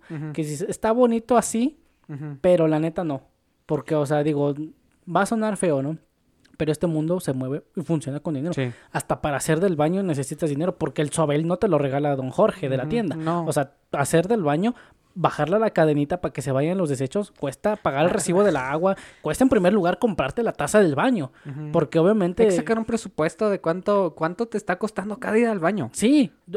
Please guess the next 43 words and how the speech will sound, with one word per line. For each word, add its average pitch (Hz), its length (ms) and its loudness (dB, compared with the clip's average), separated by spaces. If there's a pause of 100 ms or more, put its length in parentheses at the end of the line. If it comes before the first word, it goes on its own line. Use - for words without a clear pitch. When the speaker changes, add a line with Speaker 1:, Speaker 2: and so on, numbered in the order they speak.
Speaker 2:
no, 262 260 4
digo, 180 240 2
a 160 40 2
ver, 196 240 2
digo, 170 240 4
yo 208 140 4
la 233 60 4
vez 233 80 2
pasada 226 240 2
te 226 60 -2
dije 220 140 2
cuánto 220 240 -2
me 185 80 0
costaba 202 320 0
al 196 80 2
año 202 240 2
de 156 120 2
que 151 120 -2
mis 151 280 -2
gatos, 185 340 0
mi 175 140 4
gata 175 220 0
hiciera 196 320 0
de 151 160 4
Speaker 1:
Ajá. 143 100 2
Speaker 2:
la 139 140 0
popó 180 240 -2
en 190 60 0
su - 80 0
arena. 208 320 2 (640)
Dejé 151 240 -2
de 254 80 -2
comprar 165 240 -4
arena. 147 200 -4
No, 180 160 -4
no 147 80 -8
es - 60 -8
cierto. 135 300 -8
Speaker 1:
Ujú. 170 320 -12
Speaker 2:
Este, 160 460 4
Speaker 1:
<laughs> - 40 -4
Speaker 2:
pero 170 200 6
sí, 202 460 4